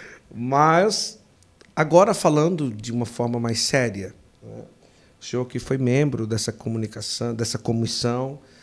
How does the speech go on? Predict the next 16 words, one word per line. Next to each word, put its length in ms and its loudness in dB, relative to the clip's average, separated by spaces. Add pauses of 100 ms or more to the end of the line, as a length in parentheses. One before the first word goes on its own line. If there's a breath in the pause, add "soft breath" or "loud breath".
(300 soft breath)
eh, 320 -4
ligada 400 -2
à 20 -4
Secretaria 560 -4
de 100 -10
Comunicação 680 -4
do 120 -6
Vaticano, 640 -2 (640 loud breath)
como 320 -2
o 40 0
senhor 320 -2
analisa, 680 -2 (520 soft breath)
né, 420 -10
a, 880 -8 (1000 soft breath)
a 120 -6
força 840 -2